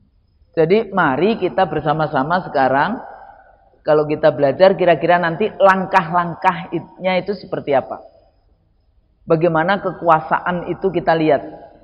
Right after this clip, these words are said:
Bagaimana setiap lima tahun kita berpartisipasi ikut di dalam pemilu.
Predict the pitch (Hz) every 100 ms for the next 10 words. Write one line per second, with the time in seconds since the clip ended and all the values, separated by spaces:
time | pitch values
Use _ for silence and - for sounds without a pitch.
0 | _ _ _ - 160 170 170 185 196 180
1 | 185 180 180 185 180 180 180 190 208 214
2 | 190 180 190 175 165 - 165 175 165 165
3 | 165 160 160 202 180 170 - 214 170 170
4 | 151 151 147 175 165 160 165 180 165